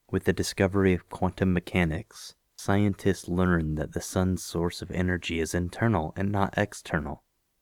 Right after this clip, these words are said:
The sun shines because of thermonuclear fusion, not because it gets its light from any other star as claimed by the Book of Abraham. Number eight.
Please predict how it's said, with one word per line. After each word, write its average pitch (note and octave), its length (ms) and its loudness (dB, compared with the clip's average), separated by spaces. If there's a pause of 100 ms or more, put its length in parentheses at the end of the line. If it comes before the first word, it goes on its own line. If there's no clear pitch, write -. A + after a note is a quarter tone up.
The F2+ 120 0
sun A2 320 0
shines F2 500 0
because - 400 -6
of D#2+ 120 -8
thermonuclear F2 960 2
fusion, D#2 640 -4 (380)
not F2+ 320 -2
because E2+ 320 -4
it E2 80 2
gets - 280 -4
its - 200 -10
light D#2+ 240 2
from E2 220 -2
any F#2+ 220 2
other E2+ 200 2
star D2+ 380 -2
as D2 160 -4
claimed D#2 380 -6
by D2+ 180 -2
the D#2 80 -2
Book D2 220 -6
of D2+ 100 -4
Abraham. D2+ 560 -4 (880)
Number E2+ 360 2
eight. E2 340 0